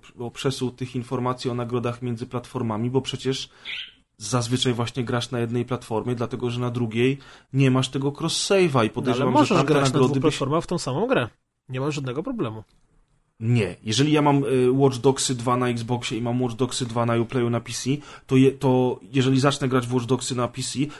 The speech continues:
Speaker 1: to przede wszystkim A, muszę je kupić osobno, bo one, to nie
Speaker 2: Tak.
Speaker 1: jest ta sama kopia, którą mam na Xboxie,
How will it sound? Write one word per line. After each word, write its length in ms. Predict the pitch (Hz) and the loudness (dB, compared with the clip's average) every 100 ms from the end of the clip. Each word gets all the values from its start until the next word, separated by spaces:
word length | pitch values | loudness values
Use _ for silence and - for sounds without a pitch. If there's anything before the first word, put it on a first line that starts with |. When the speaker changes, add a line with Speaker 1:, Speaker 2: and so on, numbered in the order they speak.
| - | 0
Speaker 1:
to 100 | 147 | 2
przede 240 | 180 147 | 6 6
wszystkim 260 | 131 131 127 | 4 -2 0
A, 180 | 120 | 2
muszę 300 | 107 147 160 | 4 4 8
je 80 | 139 | 8
kupić 320 | 135 131 120 117 | 8 -2 -2 -4
osobno, 500 | - 107 98 120 160 _ _ _ - | -2 -2 0 -2 -2 _ _ _ 0
bo 200 | 120 151 | 6 8
one, 180 | 147 143 | 8 6
to 120 | 143 | 6
nie 60 | 147 | 4
Speaker 2:
Tak. 60 | |
Speaker 1:
jest 140 | 147 143 | 4 2
ta 80 | 131 | -2
sama 220 | 131 123 | 0 -2
kopia, 280 | 120 120 117 | -2 -2 -2
którą 200 | - 120 | -2 -4
mam 160 | 113 | -2
na 80 | 117 | -2
Xboxie, 460 | 107 101 104 - | -4 -6 -4 -4